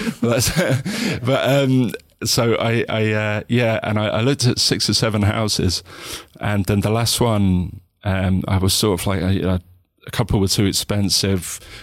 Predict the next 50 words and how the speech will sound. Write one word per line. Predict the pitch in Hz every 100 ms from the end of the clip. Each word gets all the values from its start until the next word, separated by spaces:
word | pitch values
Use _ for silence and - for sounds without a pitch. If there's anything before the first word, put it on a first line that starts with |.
| -
One | 101 104
was | 95 90
just | 98 87 -
a | 95 90 - _ _ - - -
terrifying | - - 98 92 107 101 107
bomb | 104 104 110
site. | - 95 104 104 - - 165 160
Um, | - 104 98 98 98 92
you | 85 110
know, | 107 76
I | 104
hadn't, | 110 135 120 -
hadn't | - 127 131
found | - 123 117
the | 107
one. | 110
I'm | 104
very, | 123 120
a | 104
real | 117 107
feelings | - 120 107 101 104 98
of, | 95 -
you | 90 98
know, | 95 98
kind | - 92
of | 95
instinct | 101 101 - 98 85 -
kind | 95 95
of |
person. | 92 92 87 95
And | 92 87 - - - _ -
the |
last | 101 123 -
one, | 107 92 92
uh, | 92 90 - - - -
walking | 117 123
up | 101
the | -
street, | - - 98
and | 90
it |
was | 92 101
number, | 110 101 95
number | 87 110 98
thirty-eight, | 107 98 - 92
and | -
I'm | 98
walking | 107 - 92
along, | 87 90
and | 87